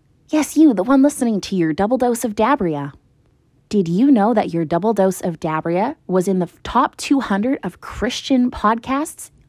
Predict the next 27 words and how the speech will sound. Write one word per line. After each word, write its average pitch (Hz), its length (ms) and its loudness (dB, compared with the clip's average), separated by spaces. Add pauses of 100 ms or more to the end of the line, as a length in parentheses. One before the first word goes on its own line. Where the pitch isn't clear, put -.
in 180 160 -2
Apple 175 280 -2
Podcasts 196 600 -2
in 175 160 -2
Canada 180 640 -2
the 165 80 0
first - 560 -2
month? 247 400 0 (560)
That's 175 320 0
right. 160 320 -4 (840)
Your 190 220 2
double 214 260 2
dose 262 300 0
of 233 120 -2
Dabria 190 600 -2
is 175 180 -2
a 170 60 -4
podcast 254 840 -2
with 185 200 -2
a 180 60 0
mission. 156 560 -4 (560)
We 247 240 0
strive 170 560 -4
to - 100 -18
provide 170 680 -2
a 170 120 -2
real, 165 580 -2